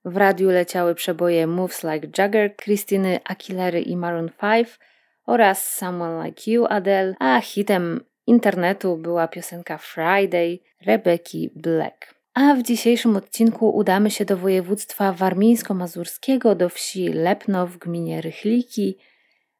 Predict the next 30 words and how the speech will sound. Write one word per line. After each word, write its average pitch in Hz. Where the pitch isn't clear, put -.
A 285
gmina 214
Rychliki 175
nie 160
jest 175
samotną 165
wyspą, 180
jak 156
można 226
przeczytać 190
w 175
raporcie 185
o -
stanie 190
gminy, 165
choć -
nie 185
jestem 180
pewna, 170
co 202
do 175
końca 175
ma 160
to 156
znaczyć. 196
W 208
dwa 240
tysiące 277
jedenastym 233
roku 214